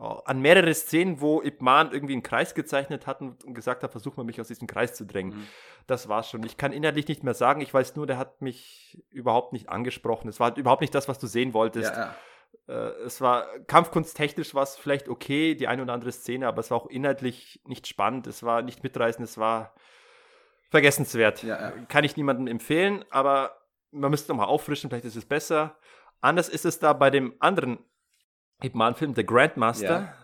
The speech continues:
Speaker 1: zu dem wir jetzt kommen. Den habe ich jetzt frisch, äh, nachgeholt, den hatte ich schon seit Jahren mir auf den, aufs Radar geholt. Der, aber erst heute, erst vor zwei Tagen habe ich den jetzt mal
Speaker 2: Okay.
Speaker 1: nachgeholt.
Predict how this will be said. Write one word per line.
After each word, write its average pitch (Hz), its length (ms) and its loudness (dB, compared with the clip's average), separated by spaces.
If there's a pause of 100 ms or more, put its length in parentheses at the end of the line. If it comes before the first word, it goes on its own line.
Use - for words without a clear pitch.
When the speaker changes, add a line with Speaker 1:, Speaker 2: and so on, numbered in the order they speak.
(200)
Speaker 1:
zu - 120 -20
dem 120 160 -4
wir 117 60 0
jetzt 113 180 -2
kommen. 151 280 2
Den 143 180 2
habe 147 120 6
ich 147 60 0
jetzt - 180 -6
frisch, - 440 0
äh, 135 100 -4
nachgeholt, 135 640 4
den 123 120 -6
hatte 117 120 -2
ich - 80 -12
schon 127 100 -8
seit 113 200 0
Jahren 123 320 4
mir 117 200 -2
auf 104 140 -4
den, 110 260 -10 (760)
aufs 110 360 -10
Radar 104 300 4
geholt. 120 420 -4 (880)
Der, 127 100 -4 (400)
aber 107 340 4
erst 117 360 0
heute, 127 280 2
erst 107 240 -6
vor 113 120 -6
zwei 110 180 0
Tagen 107 300 0
habe 98 120 -4
ich 95 60 -12
den 104 120 -8
jetzt - 160 -12
mal 95 100 -6
Speaker 2:
Okay. 95 100 -4
Speaker 1:
nachgeholt. 101 560 -6